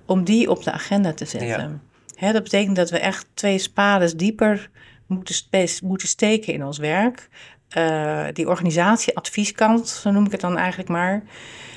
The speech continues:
Speaker 1: ja, die is juist nu heel erg belangrijk. Eh, ik zie het als onze taak om heel vaak met een strategisch flappetje, eh, vlaggetje te wapperen.
Speaker 2: Ja.
Speaker 1: En in de tussentijd ook heel praktisch nu met oplossingen al te komen.
Speaker 2: Ja.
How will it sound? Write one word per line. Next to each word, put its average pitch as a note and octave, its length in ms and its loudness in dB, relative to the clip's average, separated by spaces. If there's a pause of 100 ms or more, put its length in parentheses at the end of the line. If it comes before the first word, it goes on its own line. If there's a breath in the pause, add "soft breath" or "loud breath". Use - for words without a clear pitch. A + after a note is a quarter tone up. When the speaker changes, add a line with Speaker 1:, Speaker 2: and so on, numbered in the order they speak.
(140)
Speaker 1:
ja, F3 160 0
die E3+ 160 -4
is G#3 140 2
juist G#3+ 340 6
nu A3 80 8
heel G3+ 340 8
erg E3+ 160 0
belangrijk. C3+ 800 -6
Eh, D#3 460 -2 (200)
ik - 240 -12
zie A3 140 0
het G#3+ 80 0
als F3 160 -2
onze E3+ 240 -2
taak G#3+ 300 0
om F3 120 0
heel G#3 340 2
vaak F#3 500 -2 (460 loud breath)
met F3+ 140 -4
een E3 60 -2
strategisch F#3 520 -2
flappetje, - 460 -6
eh, E3 160 -2
vlaggetje - 400 -4
te D#3+ 140 -6
wapperen. D#3+ 540 -2
Speaker 2:
Ja. A#2+ 240 -4 (480 loud breath)
Speaker 1:
En F3 240 0
in G3+ 180 -6
de E3 80 -8
tussentijd G#3+ 520 2
ook G3 200 2
heel F#3 300 6
praktisch - 840 0 (100)
nu F#3 260 6
met E3 160 4
oplossingen D#3 500 -2
al - 100 -10
te - 80 -18
komen. B2 540 -8
Speaker 2:
Ja. G#2+ 160 -18